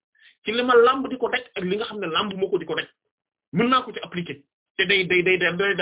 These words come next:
day, day dal bu fekkente ne résultat bi jub na et que bàyyi naa xel mbooleem éléments yi, maanaam mbooleem, euh, perturbation yi ci mën a am, et cetera. Su dee lépp dugal naa ko ci biir,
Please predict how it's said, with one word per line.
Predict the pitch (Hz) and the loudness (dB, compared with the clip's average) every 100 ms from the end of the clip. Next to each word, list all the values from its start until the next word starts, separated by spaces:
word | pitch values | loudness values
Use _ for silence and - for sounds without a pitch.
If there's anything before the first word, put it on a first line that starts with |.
| 165 165 | -2 -2
day, | 175 | -2
day | 175 175 | -2 -2
dal | 151 - _ _ _ - | -2 -4 _ _ _ -18
bu | 143 | -6
fekkente | 233 240 233 208 185 | -4 -2 -4 -2 -2
ne | 202 | 0
résultat | 175 180 196 175 180 | 0 -2 -2 -2 -2
bi | 156 | -4
jub | 247 | -4
na | 214 175 - _ _ _ _ _ - | -4 -4 -8 _ _ _ _ _ -4
et | 214 214 | -2 0
que | 226 | 0
bàyyi | 170 190 233 233 | 0 -2 0 -2
naa | 208 | -2
xel | - 202 277 - | -2 -2 -2 -8
mbooleem | 147 175 220 247 240 233 | -4 2 4 4 2 0
éléments | 202 196 185 180 | -2 0 0 0
yi, | 220 170 | -2 -4
maanaam | 156 185 190 | -4 -2 -2
mbooleem, | 175 190 190 196 254 _ - | 0 2 2 -2 -10 _ -6
euh, | 160 165 160 156 160 | -2 0 0 -2 0
perturbation | 226 226 220 190 185 185 | -2 -2 -6 -6 -4 -4
yi | 170 175 | -4 -4
ci | |
mën | 165 165 | -6 -6
a | |
am, | 160 156 | -8 -12
et | |
cetera. | - 151 139 135 _ _ _ _ _ _ _ - | -14 -10 -8 -10 _ _ _ _ _ _ _ -4
Su | |
dee | 233 233 | 0 2
lépp | 269 - | 0 -2
dugal | 190 262 262 | -2 0 0
naa | 196 | -2
ko | 180 | -4
ci | 175 | -10
biir, | 190 156 | -10 -10